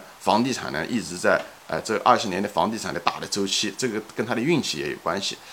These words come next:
所以呢，就造就了格力的这样的一个牛股啊，是不是这神话可以再持续下去啊？我不敢说，因为最后的结果还是靠需求。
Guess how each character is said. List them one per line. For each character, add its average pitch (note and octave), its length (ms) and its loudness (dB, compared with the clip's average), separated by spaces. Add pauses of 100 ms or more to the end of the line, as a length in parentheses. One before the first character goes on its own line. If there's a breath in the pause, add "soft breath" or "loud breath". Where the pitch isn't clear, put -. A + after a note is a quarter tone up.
(180 loud breath)
所 A2+ 100 2
以 A#2 40 6
呢， A2+ 120 4
就 G#2+ 140 -2
造 E3+ 260 8
就 B2+ 200 2
了 F2 80 0
格 F2 180 -4
力 G#2 140 -2
的 F2 80 -2
这 - 120 -4
样 F2 100 -2
的 F2+ 140 -6
一 - 20 -8
个 E2 100 -6
牛 D2+ 220 -6
股 - 300 -10
啊， C2+ 80 -2 (220 loud breath)
是 - 160 4
不 F#3 80 4
是 F3+ 100 6
这 E3 140 6
神 C3 280 4
话 D3+ 120 8
可 - 160 2
以 A#2+ 80 2
再 B2 140 4
持 - 180 2
续 C3+ 140 -2
下 A2+ 200 4
去 - 220 0 (420 loud breath)
啊？ F2+ 80 -4
我 F2+ 160 2
不 F#2 80 2
敢 D#2+ 160 -2
说， - 160 -2
因 B2+ 120 4
为 B2 40 4
最 E3 200 4
后 F3 80 4
的 C3+ 80 0
结 A2 160 0
果 G2+ 100 -4
还 F#2 100 -6
是 - 80 -10
靠 - 160 -6
需 - 200 -6
求。 - 160 -6